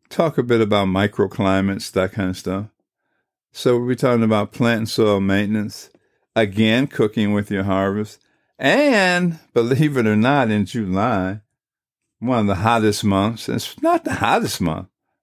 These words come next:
of the season, we'll actually begin to talk about starting your fall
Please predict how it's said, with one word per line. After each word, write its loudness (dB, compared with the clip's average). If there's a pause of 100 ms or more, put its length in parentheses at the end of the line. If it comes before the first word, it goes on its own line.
of 0
the -6
season, -2 (400)
we'll 2
actually 0
begin 0
to -6
talk -4
about -2
starting 2
your 0
fall 0